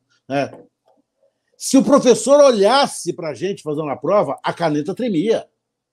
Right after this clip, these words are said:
Ninguém suporta você.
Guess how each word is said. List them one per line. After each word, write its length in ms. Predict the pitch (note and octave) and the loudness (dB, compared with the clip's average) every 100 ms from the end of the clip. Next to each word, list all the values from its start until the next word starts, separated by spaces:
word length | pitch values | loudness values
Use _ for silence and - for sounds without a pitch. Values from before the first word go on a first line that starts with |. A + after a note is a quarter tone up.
| _ _ _ _ _ _ _ _ _ _ _ _ _ _ _ _ _ _ - | _ _ _ _ _ _ _ _ _ _ _ _ _ _ _ _ _ _ 0
Ninguém 380 | G#3+ F#3+ C4 | 4 6 6
suporta 840 | B3 C#4 A3+ - G3+ C4+ C#4 - E3+ | 6 4 4 6 8 8 4 4 4
você. 400 | D#3 E3 - F#3+ | 4 6 6 4